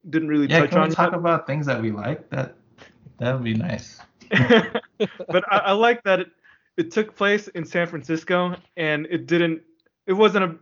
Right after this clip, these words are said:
Speaker 1: it wasn't in Chinatown, you know? Like, they, they showed a different part of San Francisco. Like, they were showing Clement Street, dude. Like, that's the place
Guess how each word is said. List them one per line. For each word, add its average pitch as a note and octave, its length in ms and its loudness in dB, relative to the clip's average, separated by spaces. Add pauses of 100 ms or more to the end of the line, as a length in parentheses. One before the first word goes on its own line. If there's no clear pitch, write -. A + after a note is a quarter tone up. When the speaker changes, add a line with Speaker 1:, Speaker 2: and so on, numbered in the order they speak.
(120)
Speaker 1:
it F#3 80 -4
wasn't G3 280 2
in E3 100 -2
Chinatown, D#3+ 680 -4
you C#3+ 120 -8
know? D#3 200 -2
Like, D3+ 200 -4
they, F3 220 2
they D#3+ 120 2
showed D#3+ 400 0
a D#3+ 80 -4
different E3 360 -2
part D#3+ 180 4
of D3 80 -2
San D3+ 200 -4
Francisco. D3+ 400 -6
Like, C#3 140 -2
they A3 100 4
were A3 100 0
showing G3 400 0 (280)
Clement G#3 380 0
Street, D3 320 -4
dude. F#3+ 180 0
Like, E3 160 4
that's G3+ 160 2
the G#3 80 -14
place F#3 340 -6